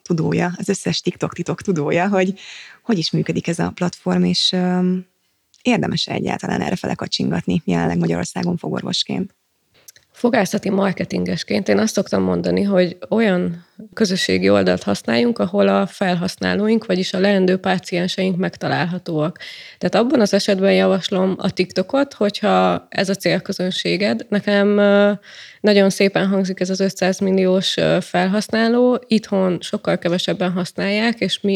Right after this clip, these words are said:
Speaker 2: én, én is aktívan használom, ez egyébként kétezer-tizenhat óta, amióta Musical.ly, ö, vagyis hát korábban Musical.ly volt, akkor sajnos eléggé függővé is váltam.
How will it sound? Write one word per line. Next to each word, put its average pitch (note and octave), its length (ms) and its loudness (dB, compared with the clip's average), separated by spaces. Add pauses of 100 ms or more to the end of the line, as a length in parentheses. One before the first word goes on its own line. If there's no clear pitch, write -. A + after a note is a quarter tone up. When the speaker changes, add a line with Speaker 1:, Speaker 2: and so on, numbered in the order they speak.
Speaker 2:
én, G#3 200 2
én G#3 140 4
is G3+ 120 0
aktívan F#3 360 0
használom, G3 400 -2
ez F#3+ 100 -2
egyébként G3 580 -2
kétezer-tizenhat F#3 920 -2
óta, G3+ 360 -4 (420)
amióta F#3+ 500 4
Musical.ly, G3 920 2 (260)
ö, F#3+ 300 0
vagyis F#3 160 0
hát F#3+ 120 -4
korábban F#3+ 400 2
Musical.ly F#3 500 0
volt, A#3 360 0 (360)
akkor F#3 280 0
sajnos F3+ 340 0
eléggé F#3 400 0
függővé F#3 560 0
is F#3+ 120 -2
váltam. G3 460 -4